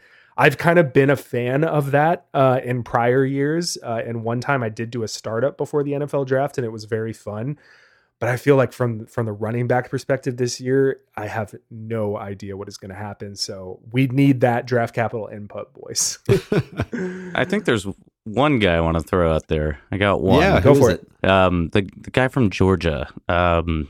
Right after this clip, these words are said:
Speaker 3: Oh, uh, Kenny
Speaker 2: McIntosh?
Speaker 3: McIntosh?
Speaker 2: McIntosh, yeah. Um, he didn't really do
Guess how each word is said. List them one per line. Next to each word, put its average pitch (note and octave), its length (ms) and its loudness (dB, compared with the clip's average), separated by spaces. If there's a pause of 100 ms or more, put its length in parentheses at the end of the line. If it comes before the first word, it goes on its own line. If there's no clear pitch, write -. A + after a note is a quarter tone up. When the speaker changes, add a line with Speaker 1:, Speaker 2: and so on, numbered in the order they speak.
(500)
Speaker 3:
Oh, A2+ 220 2
uh, G2 260 2
Kenny F#2+ 340 4
Speaker 2:
McIntosh? C#3+ 680 2
Speaker 3:
McIntosh? G#2 380 2
Speaker 2:
McIntosh, D2+ 440 -2
yeah. D#2+ 380 2 (460)
Um, F#2 400 4
he A2+ 120 -2
didn't C#3 220 0
really C3 180 2
do G#2+ 440 0